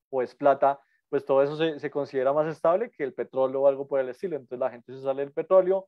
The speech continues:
se empieza a meter en oro y demás. Y esto es como básicamente el comportamiento o la gente que tiende a hacer cuando hay todo este tema de ciclos económicos. Esto ya lo vimos, eh, eh, eh, espero les haya gustado bastante y, y hayamos comprendido un poco mejor lo que está pasando,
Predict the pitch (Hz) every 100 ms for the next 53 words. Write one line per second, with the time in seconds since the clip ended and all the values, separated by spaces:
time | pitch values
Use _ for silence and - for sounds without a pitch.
0 | _ _ _ 131 123 123 131 131 131 123
1 | 131 139 135 131 117 - _ 127 - 180
2 | 196 214 226 - _ _ _ 143 156 185
3 | 202 170 165 160 180 190 185 143 135 160
4 | 160 170 143 135 131 - 147 156 151 147
5 | 147 139 _ _ _ - 147 139 120 131
6 | 127 139 135 131 135 123 120 120 113 127
7 | 120 - _ _ - 135 180 165 170 185
8 | 190 185 185 _ 151 135 120 135 127 123
9 | - _ _ _ _ - 127 135 127 139
10 | 151 170 156 165 151 139 147 160 151 160
11 | 160 143 139 131 131 139 - 156 151 131
12 | 123 147 160 151 127 127 - 135 147 139
13 | 151 147 147 143